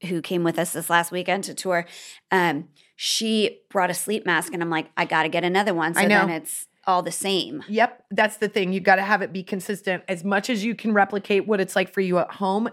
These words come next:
Speaker 2: on the road is key, down to the smells.
Speaker 1: Yeah.
Speaker 2: Like, I've started to use, like, lavender lotion. So now when I put
Speaker 1: Wow.
Speaker 2: that on, I go,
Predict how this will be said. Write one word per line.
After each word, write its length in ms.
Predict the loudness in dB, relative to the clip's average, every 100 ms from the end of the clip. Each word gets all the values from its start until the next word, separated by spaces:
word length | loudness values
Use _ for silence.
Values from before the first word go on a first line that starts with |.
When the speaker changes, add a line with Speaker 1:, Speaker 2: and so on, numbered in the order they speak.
| -4
Speaker 2:
on 200 | -2 0
the 80 | 0
road 360 | 2 4 4 0
is 180 | -6 -8
key, 340 | -8 -6 -2
down 280 | 2 2 2
to 120 | -4
the 120 | -6 -8
smells. 560 | -4 2 4 4 0 -8 -10 -2
Speaker 1:
Yeah. 200 | 2 4
Speaker 2:
Like, 60 |
I've 260 | 4 2 -6
started 340 | -12 -6 -6 -8
to 120 | -10
use, 180 | -8 -8
like, 120 | -4
lavender 460 | 4 4 4 0 -2
lotion. 500 | -2 -2 -4 -4 -6 -14 _
So 140 | -2
now 280 | 2 4 4
when 100 | 4
I 180 | 2 2
put 80 | 0
Speaker 1:
Wow. 60 | 2
Speaker 2:
that 140 | 0
on, 220 | 0 -4 -4
I 120 | -4
go, 300 | -2 -2